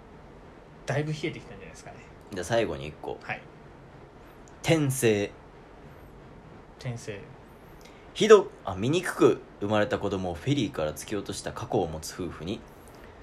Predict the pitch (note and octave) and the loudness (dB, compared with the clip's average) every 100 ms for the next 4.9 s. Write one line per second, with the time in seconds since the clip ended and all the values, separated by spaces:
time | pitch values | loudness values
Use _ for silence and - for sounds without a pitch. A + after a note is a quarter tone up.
0 | - - - C#3+ C3+ B2+ A#2 A#2 E2 - | -18 -10 0 2 2 2 2 2 0 -8
1 | - - - C3 C3 A2 A2 - A#2 A2+ | -18 -20 -2 2 4 4 0 -4 -2 -2
2 | F#2+ F2+ E2 D2+ - - - - - - | 0 -2 -2 -6 -10 -14 -18 -20 -20 -20
3 | - - - G#2+ B2 A#2+ G#2+ G2 F#2 F2 | -20 -20 -10 -4 -2 0 -2 0 -2 -4
4 | F2 A2 F#2 E2+ E2 D#2+ - - | -4 -4 -4 -6 -6 -6 -10 -14